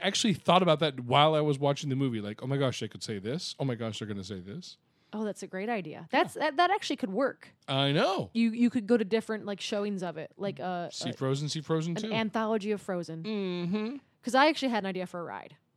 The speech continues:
Speaker 2: but I have to say, spoiler alert, because this does involve something with the movie. So if you do not wanna hear my idea, fast forward,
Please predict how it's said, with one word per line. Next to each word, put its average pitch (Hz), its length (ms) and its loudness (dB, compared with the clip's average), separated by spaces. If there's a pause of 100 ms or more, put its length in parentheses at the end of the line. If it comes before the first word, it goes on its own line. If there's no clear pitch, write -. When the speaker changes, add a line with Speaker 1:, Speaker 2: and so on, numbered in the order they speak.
(140)
Speaker 2:
but 202 120 -6
I 214 60 -2
have 190 260 -4
to 180 100 -12
say, 175 200 -4
spoiler 165 440 -6
alert, 95 240 -14 (340)
because 180 360 -8
this 180 180 -6
does 196 260 0
involve 220 680 6 (100)
something 202 480 0
with 180 240 -2
the 208 60 -4
movie. 220 300 2
So 240 220 4
if - 200 -2
you 190 40 -14
do 214 60 -4
not 262 220 -2
wanna 262 180 -2
hear 294 300 -4
my 226 180 0
idea, 165 480 -4 (600)
fast 233 380 2
forward, 208 440 2